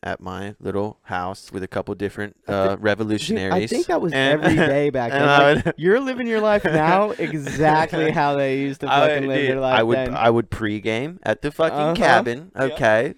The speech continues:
Speaker 1: at Fort Sumter or whatever the fuck, fucking in, uh, Jonestown, where,
Speaker 2: Yep.
Speaker 1: uh, wherever the fuck John Smith is from, he'd probably be at my house. Um,
Speaker 2: The
Speaker 1: I
Speaker 2: Pocahontas, John Smith?
Speaker 1: Yeah,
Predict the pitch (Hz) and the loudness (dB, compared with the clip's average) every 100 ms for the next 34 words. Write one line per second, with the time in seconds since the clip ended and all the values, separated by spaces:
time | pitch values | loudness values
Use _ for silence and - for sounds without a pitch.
0 | _ 117 - - 131 151 - 139 135 - | _ 0 0 2 4 4 0 -4 -4 -6
1 | 120 151 - 131 135 135 110 107 104 98 | -6 -6 -6 -4 0 2 0 -2 -10 -6
2 | 107 104 123 - - 117 - 113 113 117 | 0 0 0 -4 -8 -6 -6 -10 -12 -10
3 | 113 107 104 123 123 135 - 127 117 113 | -10 -10 -10 -8 -8 -10 -16 -8 -4 -4
4 | 123 131 123 135 180 - - - - 117 | -6 -4 -2 0 -2 -10 -20 -20 -4 0
5 | 117 104 104 104 117 127 135 127 - 131 | 2 4 2 2 0 0 -6 -8 -2 0
6 | 104 127 120 120 - 117 113 107 - 107 | 0 -2 -2 -4 -6 -6 -6 -10 -6 -4
7 | 110 113 - 101 110 123 127 131 127 104 | -4 -6 -4 0 2 2 -2 -4 -8 -8
8 | 101 110 - - _ - - - _ _ | -10 -10 -14 -20 _ -20 -20 -20 _ _
9 | 101 98 - 160 165 139 147 202 - 214 | -4 -2 0 0 0 0 0 0 -2 -2
10 | 220 240 247 269 208 90 120 | -2 -2 -4 -4 -4 -4 -6